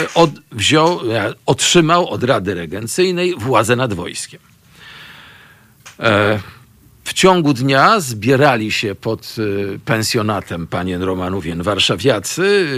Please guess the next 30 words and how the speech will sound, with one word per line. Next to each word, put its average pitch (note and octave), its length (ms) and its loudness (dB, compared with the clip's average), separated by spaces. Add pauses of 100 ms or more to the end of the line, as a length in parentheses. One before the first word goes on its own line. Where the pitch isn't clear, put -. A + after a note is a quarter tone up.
W - 60 -16
którymś C3+ 440 -4
momencie B2 520 -2
po A2 140 -4
południu, B2 640 -2 (440)
e, A2+ 640 0 (1000)
Piłsudski C#3 600 0
wyszedł G2 400 2
na F2+ 140 -2
balkon G#3 500 2 (120)
i E3 120 -4
powiedział: F2 680 -2
„Obywatele, C#3+ 800 2
Warszawa B2 640 0
wita A#2 320 -4
mnie C#3+ 220 -2
po C3+ 140 0
raz D3 220 2
trzeci”. - 520 -4 (380)
Przecież - 480 -8
Wi-, F#2 240 -12 (140)
Piłsudski F2 580 -10
to G2 180 -6
Wilno. G2 440 -2 (640)
„Witam F#3 440 4
was A2 220 0
krótko, F#3 460 2
gdyż F3 280 -2
jestem G#2+ 360 -4
przeziębiony, G3+ 840 0